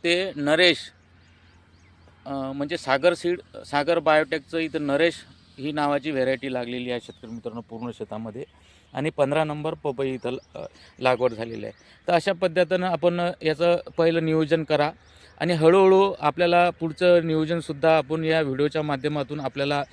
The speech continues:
अ, पूर्णपणे, अ, माहिती देण्याचा प्रयत्न आपण कर-, करतच राहणार आहोत. शेतकरी मित्रांनो, आपण जर नवीन असाल तर श्री बसवेश्वर शेती पॅटर्न या YouTube चॅनलला लाईक करा, शेअर करा आणि सबस्क्राईब करा.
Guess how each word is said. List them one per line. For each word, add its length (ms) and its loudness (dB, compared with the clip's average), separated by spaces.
अ, 100 -2
पूर्णपणे, 580 -2
अ, 280 -4
माहिती 340 -2
देण्याचा 320 0
प्रयत्न 320 -6
आपण 220 -4
कर-, 220 -6
करतच 480 -6
राहणार 320 -2
आहोत. 200 -8
शेतकरी 280 -12
मित्रांनो, 400 -6
आपण 260 0
जर 120 4
नवीन 340 0
असाल 360 2
तर 80 -4
श्री 200 -6
बसवेश्वर 560 0
शेती 240 -4
पॅटर्न 380 0
या 100 6
YouTube 400 0
चॅनलला 400 0
लाईक 300 0
करा, 200 0
शेअर 240 -2
करा 200 -4
आणि 140 -4
सबस्क्राईब 420 -4
करा. 160 -2